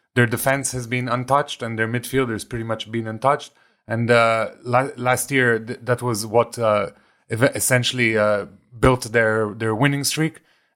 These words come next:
Another thing that has to be said is that Vidal, who looked kind of lost and even won, got one of our award names, is suddenly, uh, making a real impression as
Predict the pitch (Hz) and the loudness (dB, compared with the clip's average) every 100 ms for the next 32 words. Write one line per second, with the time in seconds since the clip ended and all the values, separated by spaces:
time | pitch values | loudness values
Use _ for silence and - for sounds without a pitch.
0 | - 135 135 139 143 131 123 120 - 123 | 0 2 2 2 -2 -2 -4 -4 -2 -2
1 | 123 123 143 139 110 113 104 117 120 135 | -2 -2 0 0 0 -2 -2 0 4 4
2 | 123 117 117 120 - _ - 135 113 120 | 4 -2 -2 -4 -8 _ -2 0 2 4
3 | 123 - - 104 104 98 113 120 110 110 | 4 2 -4 -6 -6 -8 -4 0 2 0
4 | 110 113 113 117 117 117 107 110 101 110 | -2 -8 -4 -4 -2 -2 0 0 0 0
5 | 120 131 117 104 98 - _ _ 127 120 | 0 0 0 -4 -6 -12 _ _ -4 0
6 | 139 139 139 127 117 113 113 110 - _ | 2 2 0 0 0 0 -2 -4 -8 _
7 | _ - 139 143 139 135 160 139 143 139 | _ -2 0 0 0 2 2 2 -2 -2
8 | 139 120 104 | -2 -4 -6